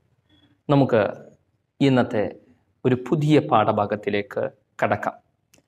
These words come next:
ഹിന്ദിയിലെ പുതിയ പാഠഭാഗത്തിൻ്റെ പേരാണ് ബാത് ഉസ് മംഗൾവാർ കി. ബാത് ഉസ് മംഗൾവാർ കി. ആ ചൊവ്വാഴ്ചക്കത്തെ കാര്യം. മംഗൾവാർ എന്ന് പറഞ്ഞാൽ ഏതാ?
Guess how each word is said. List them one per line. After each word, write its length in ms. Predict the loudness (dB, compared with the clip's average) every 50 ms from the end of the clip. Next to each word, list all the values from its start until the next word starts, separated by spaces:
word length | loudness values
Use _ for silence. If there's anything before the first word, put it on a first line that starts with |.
| _ _ _ _ _ _ _ 0
ഹിന്ദിയിലെ 580 | 2 2 2 2 2 0 0 -2 -4 -4 -6 -8 -8
പുതിയ 260 | -8 -4 -2 0 0 0
പാഠഭാഗത്തിൻ്റെ 760 | 2 2 2 2 2 4 4 2 2 0 -2 -4 -2 -2 0
പേരാണ് 460 | 2 2 2 4 4 2 0 -2 -4 -8 -14 _ _ _ _ _ _ _ _ _ _ _ _ _ _ _ _ _ _ _ _ _ _ _ _ _ _ -2
ബാത് 380 | 2 6 6 6 6 6 2
ഉസ് 340 | 2 2 2 2 2 0 -2
മംഗൾവാർ 800 | 2 4 4 6 6 6 6 6 6 6 6 6 4 4 2 0 -6 -8 -6
കി. 280 | -6 -6 -8 -12 -18 _ _ _ _ _ _ _ -10
ബാത് 400 | 0 4 4 6 6 4 4 0
ഉസ് 340 | 2 2 2 2 2 0 0
മംഗൾവാർ 560 | 2 2 4 4 4 4 4 6 4 4 4 0 -4 -6
കി. 280 | -6 -6 -6 -10 -16 _ _ _ _ _ _ _ _ _ _ _ _ _ _ _ _ _ _ _ _ _ _ _ _ _ _ _ _ _ _ _ _ _ _ _ _ _ _ _ _ _ _ _ _ _ _ _ _ _ _ 2
ആ 380 | 4 4 4 4 2 0 -6 -10 -2
ചൊവ്വാഴ്ചക്കത്തെ 840 | 0 2 2 4 4 4 4 2 0 -2 -4 -6 -8 -6 -6 -6 -4
കാര്യം. 260 | -2 -2 -2 -2 -6 -4
മംഗൾവാർ 560 | -2 0 0 2 2 2 2 4 4 4 4 4
എന്ന് 160 | 2 2 0
പറഞ്ഞാൽ 280 | 0 0 0 0 0 0
ഏതാ? 220 | 0 -2 -4 -6